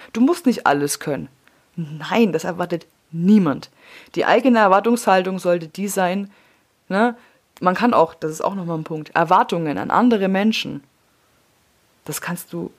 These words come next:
das solltest du unbedingt lösen und so wird auf, also so lassen. Weil sobald du erwartest, dass ein anderer Mensch dasselbe in dir sieht oder so zu dir ist oder was auch immer,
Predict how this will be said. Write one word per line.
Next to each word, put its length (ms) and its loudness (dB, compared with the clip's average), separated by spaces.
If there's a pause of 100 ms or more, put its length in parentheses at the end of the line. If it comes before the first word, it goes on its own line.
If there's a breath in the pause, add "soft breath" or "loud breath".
(120)
das 180 -2
solltest 420 2
du 80 -4
unbedingt 440 -4
lösen 460 -6
und 120 -6
so 160 -6
wird 140 -6
auf, 260 0
also 200 -2
so 240 -6 (260)
lassen. 400 0 (1500)
Weil 360 2 (500 soft breath)
sobald 420 2
du 80 4
erwartest, 680 4
dass 100 -8
ein 120 -4
anderer 400 4
Mensch 520 -2 (1200)
dasselbe 400 2
in 140 2
dir 140 -2
sieht 420 -6 (300 soft breath)
oder 280 2
so 160 0
zu 140 -6
dir 160 -2
ist 240 0
oder 160 0
was 160 0
auch 80 -10
immer, 300 0